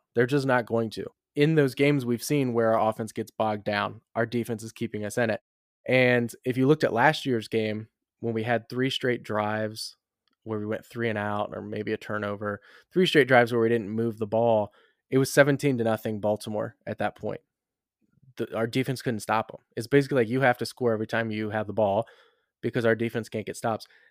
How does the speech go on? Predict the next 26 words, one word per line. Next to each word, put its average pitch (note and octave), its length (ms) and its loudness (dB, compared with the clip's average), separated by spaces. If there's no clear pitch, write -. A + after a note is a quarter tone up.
Our D#3 140 6
defense D#3 720 -2
is, A#2+ 680 0
I D#3 100 0
don't F3 100 4
know D3 60 6
if C#3 80 4
you B2 80 0
can G#2 100 -2
throw B2 220 4
the C#3 100 2
word C#3+ 220 4
elite D3 280 0
around, D3 480 0
but - 140 -2
man, B2 300 2
they B2 180 4
are A#2 400 2
very A2+ 720 2
good. B2 340 4
They C#3+ 180 6
play D#3+ 240 4
solid D3+ 400 4
as D#3+ 140 4
a C3 80 4
unit. A#2+ 360 0